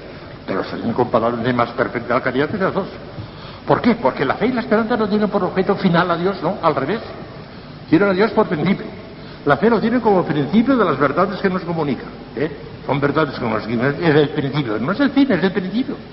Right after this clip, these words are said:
Y la esperanza es el principio de donde nos viene el auxilio omnipotente para alcanzar la vida eterna, es el principio, no el fin. Y la única que es fin en sí misma es la caridad que va directamente a Dios como fin en sí mismo, amándole por sí mismo,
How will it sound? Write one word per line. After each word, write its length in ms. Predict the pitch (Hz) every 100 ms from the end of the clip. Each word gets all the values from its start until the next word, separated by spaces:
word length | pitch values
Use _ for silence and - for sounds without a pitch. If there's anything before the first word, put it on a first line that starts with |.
| - - - -
Y 60 |
la 80 | 156
esperanza 400 | - 135 190 220
es 80 | 190
el 120 | 202
principio 540 | 156 185 170 214 254
de 120 | 226 185
donde 280 | 175 160
nos 160 | 156 143
viene 320 | 190 254 247
el 140 | 170 170
auxilio 640 | 160 - 202 269 269 220
omnipotente 600 | 202 175 180 196 269 262
para 200 | 233 175
alcanzar 360 | 160 135 175
la 60 | 175
vida 200 | 180 190
eterna, 280 | 160 135 135
es 80 | 180
el 80 |
principio, 480 | 220 240 190 196 214 - 165
no 60 |
el 60 | 185
fin. 140 | 175 170 - - - - - - - -
Y 100 | 147
la 80 | 139
única 300 | 180 240 254
que 80 | 202
es 160 | - -
fin 160 | 214 208
en 100 | 190
sí 160 | -
misma 440 | 165 165 - 208 269
es 320 | 202 240 254
la 140 | 233 156
caridad 360 | 147 139 160
que 80 | 143
va 80 | 143
directamente 480 | 139 135 135 131 135
a 40 |
Dios 160 | 139 165
como 180 | 151 113
fin 200 | 135 135
en 80 |
sí 80 | 117
mismo, 200 | 92 76 - - - -
amándole 400 | 98 120 143 151
por 180 | 135 127
sí 180 | - 151
mismo, 360 | 156 185 147